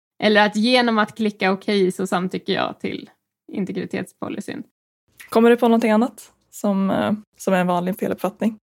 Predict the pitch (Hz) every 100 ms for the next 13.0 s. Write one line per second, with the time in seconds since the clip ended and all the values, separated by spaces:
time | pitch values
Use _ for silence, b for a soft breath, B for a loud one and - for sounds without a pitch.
0 | _ _ - 240 294 330 320 - 247 -
1 | 277 269 285 285 - - 254 285 - -
2 | 302 - 220 202 196 - _ _ 220 214
3 | 196 196 196 190 196 - - 185 190 196
4 | - 220 - _ 208 202 208 196 196 190
5 | 190 190 - - 196 202 - 214 208 196
6 | 190 214 208 214 220 220 202 196 202 214
7 | - 208 247 220 247 262 226 196 190 190
8 | 190 196 202 214 - 269 226 - - 202
9 | 180 180 _ _ 190 196 185 190 - 196
10 | - - 233 208 - 285 233 - - _
11 | _ 226 214 208 208 214 226 214 208 208
12 | 196 - - 214 180 185 202 196 180 -